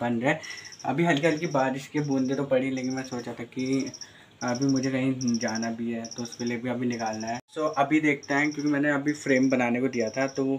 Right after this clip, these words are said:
frame अभी मैंने भैया से कॉल करी तो भैया कह रहे थे बारिश हो रही है, दुकान भी नहीं गए हूँ, तो वो कह रहे थे वैसे बन तो गया हल्का हल्का, आप देखना। आज Guys scene ये है कि बन गया हो तो सही है क्योंकि मुझे बहुत सही लग रहा था वो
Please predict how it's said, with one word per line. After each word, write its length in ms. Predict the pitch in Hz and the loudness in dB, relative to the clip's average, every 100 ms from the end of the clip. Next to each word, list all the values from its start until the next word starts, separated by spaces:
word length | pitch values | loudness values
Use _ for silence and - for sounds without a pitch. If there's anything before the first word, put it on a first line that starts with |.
| 135 | 0
frame 260 | 131 131 127 | 0 2 2
अभी 360 | 120 117 127 | 0 -2 -4
मैंने 220 | 127 123 | -2 -4
भैया 200 | 123 123 | -2 -4
से 100 | 117 | -6
कॉल 220 | 123 120 117 | -2 -2 0
करी 180 | 123 | -2
तो 120 | 123 123 | -2 -2
भैया 200 | 131 127 | -2 0
कह 160 | 127 | -2
रहे 120 | 120 | -2
थे 120 | 117 135 | -4 -2
बारिश 320 | 123 113 120 127 | -2 -2 -2 -2
हो 60 | |
रही 180 | 110 113 | -2 0
है, 180 | 123 156 131 | 0 -2 -2
दुकान 340 | 127 123 117 117 | -2 0 0 0
भी 60 | |
नहीं 120 | 123 120 | 0 0
गए 140 | 120 | -2
हूँ, 200 | 127 147 147 - - - - | 0 -2 -4 -14 -20 -10 -2
तो 80 | |
वो 80 | 127 | -2
कह 160 | 123 123 | 0 0
रहे 100 | 120 | 2
थे 120 | 139 | 2
वैसे 240 | 131 123 135 | 2 0 -2
बन 280 | 120 113 117 | -2 -2 0
तो 140 | 135 | 0
गया 260 | 120 123 135 | 2 2 2
हल्का 220 | 123 117 | 0 0
हल्का, 180 | 120 135 | 0 2
आप 180 | 131 - | 2 0
देखना। 280 | 113 - 127 | -6 -2 -2
आज 200 | 120 - - 175 | -2 -6 -8 -4
Guys 240 | 175 175 | -4 -2
scene 200 | 165 165 | -4 2
ये 80 | 160 | 2
है 160 | 156 | 2
कि 440 | 151 170 170 170 - - - - - | -4 -2 0 0 -2 -12 -20 -20 -8
बन 320 | 120 131 156 | 0 2 2
गया 160 | 151 151 | 4 2
हो 160 | 151 151 | 4 2
तो 120 | 156 | 0
सही 220 | 151 131 | 2 2
है 80 | 135 | 2
क्योंकि 220 | 135 135 147 | -2 -6 -4
मुझे 220 | 139 139 | -4 -4
बहुत 280 | 131 131 135 | 0 0 2
सही 160 | 131 | 2
लग 160 | 127 120 | 4 2
रहा 120 | 117 | 0
था 100 | 131 | 0
वो 100 | 127 | -4